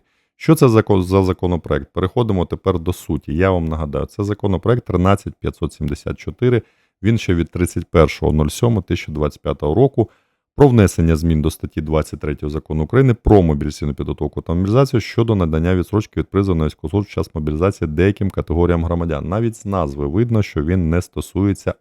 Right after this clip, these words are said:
освіти. Але так вийшло, що під час другого читання було внесено правки в цей законопроект, і він почав містити таку норму,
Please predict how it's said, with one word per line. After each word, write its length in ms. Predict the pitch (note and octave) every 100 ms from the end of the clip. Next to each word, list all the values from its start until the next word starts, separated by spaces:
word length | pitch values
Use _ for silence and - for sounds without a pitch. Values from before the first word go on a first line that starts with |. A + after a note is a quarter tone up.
| -
освіти. 800 | F#2 - E2+ E2+ G#2 E2+ E2 - _ _ _
Але 240 | F2 C3
так 260 | D3+ B2+ -
вийшло, 500 | E2+ F2+ E2 - D#2
що 160 | - -
під 180 | E2+
час 200 | - A#2
другого 360 | F#2 G2 A2 D#2+
читання 520 | - F2 D#2 D2 D2
було 320 | C#2+ D2+ G2+
внесено 520 | F#2+ F#2+ G#2+ - D2+ C#2
правки 420 | - G2+ G#2 -
в 40 |
цей 220 | - F2+
законопроект, 800 | E2 E2 - E2 D#2 E2 E2 D2 -
і 100 | G#2
він 200 | C#3+ C#3+
почав 360 | F#2 - D#2+
містити 480 | E2+ B2 - F2+ E2+
таку 340 | - D#2 - G#2+
норму, 480 | E2 F2+ F2 D#2